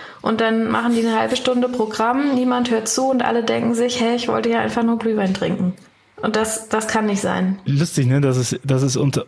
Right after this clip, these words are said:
Speaker 2: um, um Unterbrechungen geht, aber nicht unbedingt um
Speaker 1: Um diese.
Speaker 2: Störungen.
Speaker 1: <laughs> Ja, genau.
Speaker 2: <laughs>
Speaker 1: Ja.
Speaker 2: Ja, und auch irgendwie, keine Ahnung, dass es halt nicht darum geht, ein Theater aufzuführen in der Stadt, oder? Weil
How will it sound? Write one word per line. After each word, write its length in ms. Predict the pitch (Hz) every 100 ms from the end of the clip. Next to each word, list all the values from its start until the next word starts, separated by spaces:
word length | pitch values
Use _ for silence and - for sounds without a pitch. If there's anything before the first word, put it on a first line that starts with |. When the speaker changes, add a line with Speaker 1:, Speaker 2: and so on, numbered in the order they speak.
| -
Speaker 2:
um, 160 | 139 131
um 220 | 135 139
Unterbrechungen 840 | - 135 135 - 127 170 156 151
geht, 220 | 143 151 151 - _ _ _ _ _ -
aber 220 | 123 127
nicht 260 | 135 -
unbedingt 320 | 139 131 131 135 - -
um 120 | -
Speaker 1:
Um 40 | 123
diese. 200 | 214 220
Speaker 2:
Störungen. 360 | 135 139 120 104 104
Speaker 1:
<laughs> 160 | - 254 -
Ja, 160 | 233 - - -
genau. 320 | 233 214 196
Speaker 2:
<laughs> 40 | - 196 - - - - - - _ - - -
Speaker 1:
Ja. 200 | 226 214 214 -
Speaker 2:
Ja, 200 | 139 170
und 100 | 170
auch 160 | 156
irgendwie, 380 | 156 170 160 160
keine 260 | 151 147 156
Ahnung, 160 | 160
dass 160 | 156 147
es 140 | 151
halt 120 | 156 139
nicht 200 | 156 151
darum 160 | 143
geht, 200 | 143 147
ein 100 | 139
Theater 520 | - 143 127 196 294
aufzuführen 640 | 127 117 - 120 - 113 104
in 80 | 107
der 140 | 107
Stadt, 320 | - 120 110
oder? 320 | 117 127 180 - - - - - _ _ _ _ -
Weil 1040 | 104 151 135 147 - 143 135 131 131 -